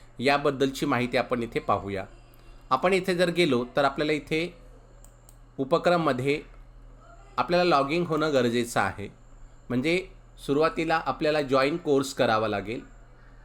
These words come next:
जॉईन कोर्स केल्यानंतर आपण या कोर्समध्ये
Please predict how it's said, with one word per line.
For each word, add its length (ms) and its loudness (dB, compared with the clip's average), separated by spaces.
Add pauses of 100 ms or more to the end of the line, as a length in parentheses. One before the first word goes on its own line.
(140)
जॉईन 280 2
कोर्स 380 -4
केल्यानंतर 680 0 (720)
आपण 340 0 (300)
या 260 4
कोर्समध्ये 800 -2